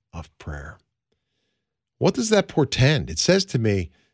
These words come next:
this is your window, this is your time, this is your opportunity to pray and to do penance. Take advantage of it. Don't squander it. Don't waste it. Because if we do, you only have to look back at history to see what others, uh,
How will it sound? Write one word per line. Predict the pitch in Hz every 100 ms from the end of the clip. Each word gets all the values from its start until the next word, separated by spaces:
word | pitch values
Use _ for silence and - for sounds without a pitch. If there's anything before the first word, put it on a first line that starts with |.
| -
this | 214 214
is | 190
your | 160 165
window, | 147 202 180 131
this | 139 151
is | 165
your | 170 151
time, | 135 175 180 131
this | 139
is | 151
your | 156 147
opportunity | 143 131 165 170 135
to | 113
pray | - - 165 165
and | 135
to | 110
do | 113 117
penance. | 131 160 127 - - - _ _ _ _ _ _ -
Take | 208 220
advantage | 190 147 170 202 156
of | 110 98
it. | 82
Don't | 170 196
squander | - 165 190 196 104
it. | 80
Don't | 170 196
waste | 160 202 - 101
it. | 82 _ _ _ _ _ _ _ _ -
Because | 135 131
if | 139 123
we | 135
do, | 107 165 226 214 202 _ _ _ -
you | 107
only | 117 123
have | 113
to | 120
look | 117
back | 120 113 98
at |
history | - 135 - 60 - _ _ _ _ _ _ _ _ -
to | 117
see | 131
what | 110 107
others, | 110 101 87 80 - - _ -
uh, | 82 82